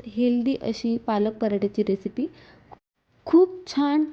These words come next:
टेस्टी, झटपट अशी कमी वेळात बनणारी ही रेसिपी आहे. So तुम्ही हा व्हिडिओ लास्टपर्यंत बघा. चला तर मग वेळ न वाया घालवता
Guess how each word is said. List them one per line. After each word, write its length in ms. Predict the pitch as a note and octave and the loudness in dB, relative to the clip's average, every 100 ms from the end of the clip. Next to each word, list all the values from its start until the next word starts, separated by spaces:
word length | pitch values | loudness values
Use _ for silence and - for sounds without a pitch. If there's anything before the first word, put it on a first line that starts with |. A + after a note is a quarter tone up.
| - | 0
टेस्टी, 480 | C#4+ C#4+ - D4+ | 0 -2 -2 0
झटपट 580 | B3 A3+ C4+ - D4 C#4 | 0 2 0 0 0 2
अशी 200 | C4 - | 0 2
कमी 420 | C#4+ C4 B3 C4+ | 2 4 6 6
वेळात 280 | D4 D4 C#4+ B3+ | 6 4 2 2
बनणारी 440 | B3 A#3+ A#3 B3 | 0 2 0 0
ही 160 | B3+ B3+ | 0 0
रेसिपी 380 | B3 A#3+ A3+ | 0 -2 -4
आहे. 260 | B3 A#3+ A3 | -2 -2 -4
So 440 | - - - - C4+ | -8 -16 -10 -6 0
तुम्ही 200 | C4 D4 | 4 4
हा 140 | C#4 | 4
व्हिडिओ 280 | C#4+ C4+ C#4 | 4 4 4
लास्टपर्यंत 720 | C4+ A#3+ A#3+ - - C4 C4 | 4 2 -2 -6 -4 0 0
बघा. 340 | C4+ C4+ G#3 G#3 - - _ | 2 0 0 -4 -8 -20 _
चला 200 | - C4+ | 6 6
तर 160 | C4+ D#4 | 6 6
मग 320 | D4+ D#4 C4 | 6 4 2
वेळ 220 | B3+ C#4+ | 4 4
न 20 | D#4+ | 4
वाया 280 | D4+ C#4 | 4 2
घालवता 480 | C4+ C#4 B3 A#3+ G#3+ | 2 2 0 -2 -4